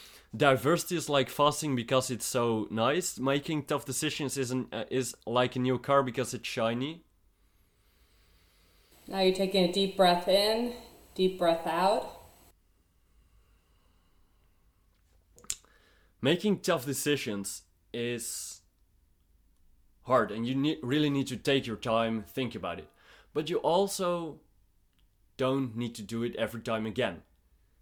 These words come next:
Speaker 1: For example, if you just are in front of a tough decision and you're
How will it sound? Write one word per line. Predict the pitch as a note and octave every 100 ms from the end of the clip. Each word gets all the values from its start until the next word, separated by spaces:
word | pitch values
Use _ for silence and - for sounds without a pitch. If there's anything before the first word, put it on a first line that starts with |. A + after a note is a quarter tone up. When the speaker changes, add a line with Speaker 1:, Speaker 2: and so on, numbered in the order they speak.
| _ _ _ _ _ _ -
Speaker 1:
For | G3
example, | F#3 E3+ E3+ D#3 -
if | E3
you | F3+
just | B2+ D3 D3+ - - - _ _ _ _ _ _ _ _ _ _ _ -
are | C3 C3+ C3
in | B2+
front | - E3
of | B2+
a | G#2+
tough | D3+ C3+
decision | A#2 - D3 - G#2+ G2+ - _ _ _ -
and | B2
you're | A#2